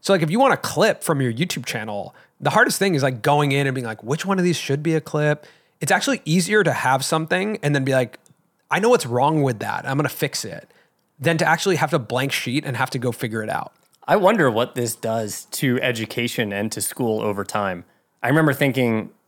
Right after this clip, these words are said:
Speaker 2: you know, when I got the T I eighty-three calculator and I knew how to use it, you know, how much do I really need to understand now that I have this calculator that can just do it? And this takes it to an entirely another level. Imagine if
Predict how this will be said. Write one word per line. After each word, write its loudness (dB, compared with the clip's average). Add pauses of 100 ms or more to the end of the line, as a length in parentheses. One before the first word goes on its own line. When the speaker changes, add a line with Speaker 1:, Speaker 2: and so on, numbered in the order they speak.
(420)
Speaker 2:
you 0
know, 2
when 2
I 0
got 0
the -10
T 0
I 4
eighty-three -2
calculator -2
and -2
I -4
knew 0
how 0
to -2
use -4
it, -6 (520)
you -2
know, 4
how 2
much 2
do 4
I 6
really 2
need 2
to 0
understand -2 (400)
now 4
that 2
I 2
have 0
this -2
calculator -6
that -8
can -8
just -12
do -8
it? -10 (460)
And 2
this -4
takes -6
it 0
to -2
an -4 (120)
entirely -4 (100)
another -4
level. -6
Imagine -4 (340)
if -2